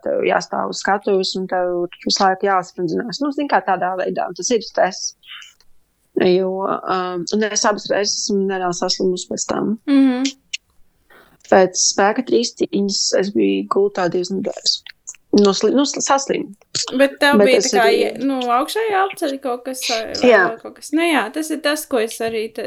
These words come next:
Speaker 2: ko es arī minēju, ka visādas sacensības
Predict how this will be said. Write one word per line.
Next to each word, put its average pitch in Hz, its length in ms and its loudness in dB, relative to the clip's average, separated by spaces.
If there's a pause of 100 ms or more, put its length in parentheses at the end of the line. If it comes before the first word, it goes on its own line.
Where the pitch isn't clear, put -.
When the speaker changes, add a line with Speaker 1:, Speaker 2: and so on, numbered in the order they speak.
(120)
Speaker 2:
ko 240 120 -12
es 226 140 -12
arī 247 180 -4
minēju, 240 440 0
ka 226 140 -14 (640)
visādas 240 400 0
sacensības 214 1000 -4